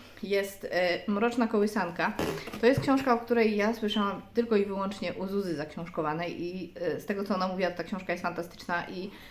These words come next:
stwierdziłam, że bardzo chcę ją przeczytać, bo brzmi ona naprawdę fajnie. A mamy tutaj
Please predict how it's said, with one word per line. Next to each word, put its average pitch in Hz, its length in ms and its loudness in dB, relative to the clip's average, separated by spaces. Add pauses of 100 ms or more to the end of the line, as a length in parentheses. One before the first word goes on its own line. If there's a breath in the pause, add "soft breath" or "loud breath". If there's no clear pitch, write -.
(140 loud breath)
stwierdziłam, 262 440 6
że 226 80 6
bardzo 220 260 4
chcę 233 160 0
ją 208 120 4
przeczytać, 202 520 -2 (140)
bo 190 260 4
brzmi 190 360 -6
ona 185 180 -2
naprawdę 175 560 0 (220)
fajnie. 170 440 0 (160 loud breath)
A 214 100 2
mamy 254 240 6
tutaj 247 540 2